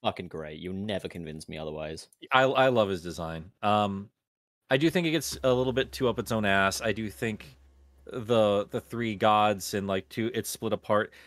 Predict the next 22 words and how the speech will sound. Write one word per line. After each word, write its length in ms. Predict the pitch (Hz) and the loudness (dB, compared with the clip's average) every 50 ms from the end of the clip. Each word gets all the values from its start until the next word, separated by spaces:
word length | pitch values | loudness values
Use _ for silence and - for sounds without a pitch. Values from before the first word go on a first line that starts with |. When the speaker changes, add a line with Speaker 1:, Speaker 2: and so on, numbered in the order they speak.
| - _ _ _ _ _ _ _ - | -20 _ _ _ _ _ _ _ 4
Speaker 2:
I, 280 | 214 220 - 196 196 | 4 4 6 4 4
I 40 | 196 | 6
think 160 | 170 202 185 | 4 4 4
it's 100 | 185 - | 2 0
trying 240 | - - 170 147 131 | 2 2 2 2 2
too 140 | - 143 120 | 2 0 2
hard 180 | 120 120 120 | 4 4 2
to 40 | 117 | 2
be 100 | 117 110 | -2 -4
Final 260 | - - 110 110 107 | -2 -2 -2 -2 -2
Fantasy 560 | 98 - 104 107 110 110 107 - 123 117 120 131 - | -4 -4 -4 -2 -2 -2 -4 -4 -6 -6 -6 -6 -4
on 180 | 117 113 113 | -4 -2 -2
occasion, 500 | 113 - - 113 113 107 - 123 120 120 107 | -2 -4 -4 -4 -4 -2 -2 -4 -4 -4 -4
and 120 | - 113 107 | -4 -2 -2
I 60 | 104 | -2
think 300 | 98 - 120 107 - _ | 0 -2 -4 -6 -6 _
the 200 | - 110 101 98 | 2 2 2 4
ro-, 280 | 98 104 110 113 - - | 4 4 2 2 0 -2
romance 400 | - 104 110 113 117 117 127 123 | 0 0 2 2 2 0 -2 -4
stuff 320 | - - - 123 127 - - | -4 0 2 2 2 2 0
is, 200 | 101 92 - 104 | -4 -6 -6 -10
is 260 | - 104 95 85 | -8 -8 -8 -8